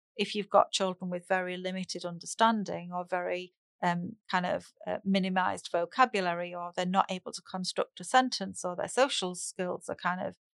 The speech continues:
uh, impacted, then we have to do some work with them to teach them those things. They're not just going to pick that up incidentally. You know, you wouldn't give a child,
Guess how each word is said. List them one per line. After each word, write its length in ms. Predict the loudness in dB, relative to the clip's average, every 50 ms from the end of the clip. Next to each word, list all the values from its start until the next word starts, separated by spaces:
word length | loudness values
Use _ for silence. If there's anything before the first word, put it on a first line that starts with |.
| _ _ 2
uh, 120 | 2 2 2 2
impacted, 840 | 0 0 0 0 -2 -2 -2 _ _ -4 -2 0 0 0 -2 -4 _ _ _ _ _ _ 6
then 240 | 6 6 6 4
we 120 | 2 2 0
have 220 | 0 -4 -6 -4 -2
to 100 | -2 2
do 160 | 2 2 0
some 240 | 0 -2 -4 -2 0
work 220 | 0 -2 -2 -4 -2
with 240 | -2 -2 -2 -2 -8
them 160 | -8 -8 -8
to 140 | -6 -6 -2
teach 460 | 0 2 2 2 2 2 -2 -4 -2
them 120 | -2 -4
those 320 | -4 -4 -6 -6 -8 -10 -10
things. 640 | -10 -10 -10 -10 -12 -14 -16 -16 -16 -14 -16 -16 -16 _ _ _ _ _ 6
They're 100 | 8 8
not 300 | 8 10 8 6 6 6
just 240 | 0 0 0 0 -2
going 160 | -2 -2 -2
to 140 | -4 -8 -6
pick 220 | -6 -6 -6 _ 0
that 160 | -2 0 0
up 120 | 0 -4 -4
incidentally. 960 | -4 -6 -4 -4 -4 -2 0 0 0 -2 -4 -6 -6 -6 -6 -8 -10 -10 -8 -4
You 60 | -2
know, 100 | -2 0
you 200 | -2 -2 -4 -2
wouldn't 580 | 4 4 4 4 4 0 0 -2 -4 -4 -4 -4 _ _ _ _ _ _ _ 4
give 140 | 6 6 6
a 80 | 6
child, 640 | 2 4 2 2 2 2 2 0 0 -2 -2 -4